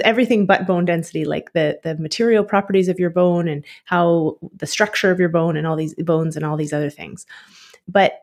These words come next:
in terms of, you know, how does it develop, that's a bit complicated. So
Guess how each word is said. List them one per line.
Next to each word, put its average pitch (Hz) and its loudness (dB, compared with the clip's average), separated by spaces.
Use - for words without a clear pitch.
in 196 0
terms 226 -2
of, 180 2
you 190 0
know, 175 0
how 185 0
does 180 0
it - -4
develop, 175 0
that's 202 -2
a 196 -4
bit - -2
complicated. 180 -8
So 180 0